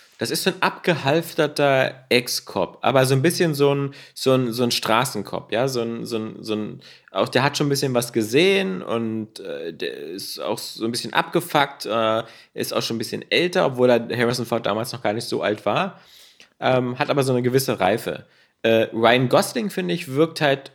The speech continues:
da als, als so ein neuer Cop halt, äh, fehlbesetzt. Der hat mir immer noch zu sehr so ein Babyface und auch wenn er natürlich in den Filmen von deinem, äh, voll Lieblingspsychopathen-Regisseur hier,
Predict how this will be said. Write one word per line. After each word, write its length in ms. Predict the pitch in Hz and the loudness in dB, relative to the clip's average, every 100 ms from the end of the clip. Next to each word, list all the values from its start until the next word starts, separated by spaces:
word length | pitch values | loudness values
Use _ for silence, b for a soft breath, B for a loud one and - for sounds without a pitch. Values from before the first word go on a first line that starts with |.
| 104 | -4
da 540 | 120 117 117 107 - _ _ _ | 2 2 2 -2 -8 _ _ _
als, 480 | 104 117 120 - - | -2 -2 -2 -12 -6
als 260 | 92 117 - | 0 0 0
so 120 | 120 | -2
ein 120 | 113 | 0
neuer 320 | 110 147 185 | 2 4 2
Cop 360 | 113 - 123 - b b b - | 0 -4 -6 -6 b b b -2
halt, 280 | 120 123 - - | -2 -2 -10 -14
äh, 200 | 113 104 | -14 -12
fehlbesetzt. 800 | 104 131 135 117 90 76 - - _ _ _ - | 0 4 4 4 -2 -6 -10 -20 _ _ _ 0
Der 180 | 117 107 | 2 2
hat 180 | 131 156 | 0 0
mir 80 | |
immer 160 | 143 180 | 2 4
noch 120 | 170 | 2
zu 160 | - 180 | 0 0
sehr 180 | 160 151 | 2 2
so 80 | 139 | 2
ein 120 | 110 | 4
Babyface 640 | 117 170 180 175 175 175 | 4 4 0 2 2 0
und 100 | 139 | 0
auch 160 | 127 135 | 0 2
wenn 140 | 139 | 2
er 80 | 135 | 4
natürlich 460 | 123 120 143 135 117 | 2 0 -2 -2 -2
in 120 | 117 | 0
den 160 | 120 | 0
Filmen 280 | 117 131 143 | 2 0 0
von 180 | 135 120 | 0 0
deinem, 640 | 110 117 123 123 117 82 87 | 2 0 0 -4 -4 -6 -6
äh, 20 | |
voll 260 | - 120 | 2 4
Lieblingspsychopathen-Regisseur 1800 | 135 123 160 180 175 - - 151 170 151 147 165 165 143 160 156 156 156 | 4 4 2 2 2 -4 -8 -2 0 2 2 2 2 2 2 0 2 4
hier, 280 | 165 170 | 4 4